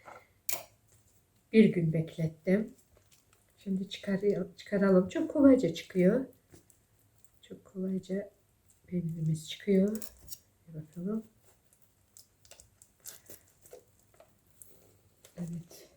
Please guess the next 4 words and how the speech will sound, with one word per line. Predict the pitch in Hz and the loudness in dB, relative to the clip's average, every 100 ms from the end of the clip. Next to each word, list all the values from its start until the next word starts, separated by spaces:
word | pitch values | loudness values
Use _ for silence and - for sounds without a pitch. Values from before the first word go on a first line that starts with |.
| _ _ | _ _
peynirimiz | 196 180 170 156 156 214 220 - | 2 4 4 2 2 0 -2 -2
gördüğünüz | 185 180 - 170 180 180 | 0 2 0 0 0 -4
gibi | - 160 190 233 247 - _ _ _ _ _ _ | -8 -2 2 2 0 -10 _ _ _ _ _ _
hazır. | - 185 - 165 220 - | -2 -2 0 0 0 -4